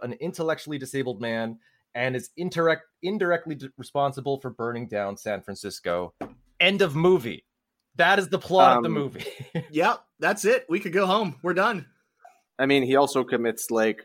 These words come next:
Speaker 2: theft on a level never seen by any robber before at that time. <laughs> He doesn't legally win that money.
Speaker 1: <laughs> They sing a song about him. <laughs>
Speaker 3: They sing so many songs about him.
Speaker 1: So to start us off, this movie came out in nineteen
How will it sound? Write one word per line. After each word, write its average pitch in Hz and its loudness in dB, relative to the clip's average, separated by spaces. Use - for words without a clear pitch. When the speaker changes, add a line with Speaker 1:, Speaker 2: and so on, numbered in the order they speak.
Speaker 2:
theft 117 2
on 120 4
a 110 4
level 110 4
never 110 0
seen 110 -6
by 107 0
any 104 -4
robber 95 0
before 90 -4
at - -10
that 92 -4
time. 131 0
<laughs> - -12
He 135 4
doesn't 156 2
legally 139 4
win 131 2
that 117 2
money. 117 2
Speaker 1:
<laughs> - -4
They - -2
sing - -10
a 226 0
song 196 -2
about 143 -2
him. - -4
<laughs> - -
Speaker 3:
They 254 -2
sing 339 4
so 339 0
many 311 2
songs 202 0
about 180 0
him. 139 -4
Speaker 1:
So 185 2
to 170 -2
start 196 0
us 180 -6
off, 135 2
this 165 -14
movie 170 -8
came 151 -6
out 120 -2
in 101 -10
nineteen 107 -8